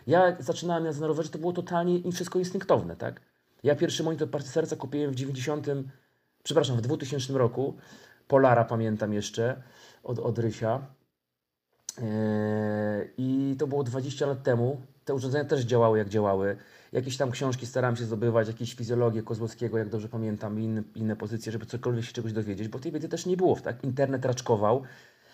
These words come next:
a teraz człowiek jeszcze nie był na rowerze, a już goli nogi i inwestuje w cały potrzebny sprzęt. Fajnie, branża musi zarabiać, natomiast tak jakby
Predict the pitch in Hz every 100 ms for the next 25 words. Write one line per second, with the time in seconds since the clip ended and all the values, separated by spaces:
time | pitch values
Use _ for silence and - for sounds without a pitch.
0 | - - 120 143 143 175 180 - _ _
1 | _ _ _ _ 156 151 147 - 143 139
2 | 151 170 165 156 143 139 120 131 170 -
3 | 156 147 139 147 147 135 123 156 208 -
4 | _ _ _ _ _ _ _ 147 156 151
5 | 160 - 160 156 165 139 135 147 120 175
6 | 147 160 170 - - 175 156 160 180 -
7 | 202 113 - - - 233 147 113 135 143
8 | 139 131 131 160 208 151 113 127 151 156
9 | 139 143 139 143